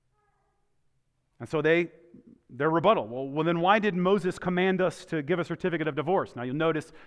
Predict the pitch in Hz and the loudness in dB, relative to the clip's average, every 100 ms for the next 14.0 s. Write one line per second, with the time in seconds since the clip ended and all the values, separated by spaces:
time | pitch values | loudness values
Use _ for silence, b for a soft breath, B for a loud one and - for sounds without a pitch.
0 | B - 139 131 190 151 - 147 131 127 | B -12 -8 0 0 0 -4 -4 -2 -4
1 | 131 156 151 B B 139 - 160 139 135 | -2 -4 -6 B B -8 0 2 2 -4
2 | - 147 127 131 135 156 - - - - | 0 0 0 -6 -4 -4 -8 -18 -20 2
3 | 202 202 202 226 254 311 196 143 190 160 | 4 4 4 6 6 6 2 2 -2 0
4 | 160 - - B B B - 151 147 180 | -2 -4 -18 B B B -2 0 2 4
5 | 196 247 240 196 175 175 139 - 196 170 | 4 4 4 4 2 0 -2 -8 -8 -6
6 | 143 139 135 135 139 123 123 139 165 131 | -4 -2 -2 -2 -4 -4 -2 0 0 -2
7 | 135 151 147 - 240 165 - B B B | -6 -6 -8 2 4 4 2 B B B
8 | B _ _ _ 143 170 160 - 185 247 | B _ _ _ -6 -4 -4 -2 4 4
9 | - 180 202 170 175 208 185 - - - | 4 2 2 2 4 4 4 -6 -18 -2
10 | 196 - - 226 220 214 160 190 - - | -2 0 0 2 4 2 2 0 -2 2
11 | 202 220 226 - 175 175 - - - 233 | 4 4 2 -2 -2 -2 -2 -16 4 4
12 | - - - - _ _ _ _ _ _ | 4 -4 -20 -20 _ _ _ _ _ _
13 | _ _ - 156 185 254 156 101 - | _ _ -10 -4 0 0 0 -2 -8